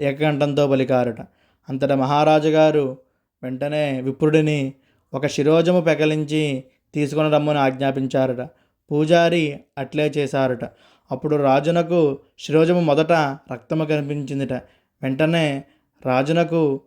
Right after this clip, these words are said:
నేత్రములు రెండూ కూడా పోయాయిట. అప్పుడు మహారాజు గారు పరమేశ్వరుడికి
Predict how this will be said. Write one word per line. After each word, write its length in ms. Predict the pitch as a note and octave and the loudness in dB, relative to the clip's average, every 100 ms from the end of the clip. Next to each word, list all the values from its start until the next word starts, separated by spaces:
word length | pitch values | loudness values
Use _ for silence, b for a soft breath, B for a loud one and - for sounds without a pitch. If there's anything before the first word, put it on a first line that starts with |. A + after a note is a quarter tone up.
| _ _ _ | _ _ _
నేత్రములు 800 | C3+ C3+ D3 - E3+ E3+ E3+ E3 | -2 0 0 2 4 4 4 2
రెండూ 360 | D#3+ D3+ D3+ D#3 | 2 2 2 2
కూడా 540 | C#3+ C#3+ D3 C#3 C3 - _ C#3 | 0 0 0 0 -4 -12 _ -2
పోయాయిట. 580 | C3+ C#3 C3+ C3 A#2+ E2 - b b b b | 2 4 4 2 -2 -8 -14 b b b b
అప్పుడు 240 | B2+ C#3+ | -6 -4
మహారాజు 540 | C#3 C3 D3+ D#3+ D#3 D#3+ | -4 0 2 4 4 2
గారు 180 | D#3+ | 2
పరమేశ్వరుడికి 1040 | D#3 C#3+ D3 D3+ D3 D3+ D3+ C#3+ D3 C#3 | 2 -2 -2 -4 -2 -4 -2 -4 -4 -4